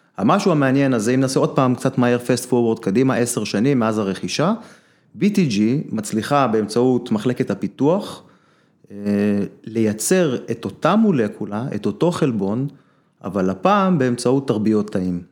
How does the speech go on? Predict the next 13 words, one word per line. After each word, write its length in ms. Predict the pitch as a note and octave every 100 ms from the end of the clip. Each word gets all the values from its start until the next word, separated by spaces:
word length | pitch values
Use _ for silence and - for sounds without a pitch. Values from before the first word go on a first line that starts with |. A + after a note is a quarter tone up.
| _
זאת 140 | - A2
אומרת, 340 | A#2 A2+ A2
אנחנו 340 | G#2+ C3 - A2+
יודעים 360 | G#2+ C3 C3
לקחת 680 | G#2+ B2 B2 - A2 - - _ _ _ _ -
תא 180 | C#3+ C3+
מהונדס, 880 | B2 A#2 G#2+ G2+ F#2 G#2+ - -
שעבר 460 | - - F#2+ A#2+ A#2
הנדסה 360 | G#2+ F#2+ A#2 A2+
גנטית, 640 | G#2+ G2 F2 A#2 C#3+ _ _ _ _ _
שבתוך 580 | - G2 G#2 E3+ E3 -
תהליכי 680 | B2+ A2+ A2 A2 D3 D3
ה-, 60 | B2+